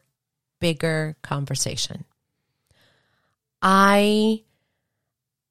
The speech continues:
would like to thank you because you have reached the end of this episode. But before we reach the very, very end,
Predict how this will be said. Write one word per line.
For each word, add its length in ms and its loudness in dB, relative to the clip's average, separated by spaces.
would 240 4
like 260 0
to 120 -4
thank 400 -4
you 260 -2
because 340 -2
you 140 2
have 220 -2
reached 340 -2
the 160 -8
end 220 -2
of 160 -8
this 260 -6
episode. 640 -10
But 180 -2
before 520 4
we 400 -2
reach 300 -2
the 100 0
very, 240 4
very 340 0
end, 500 -2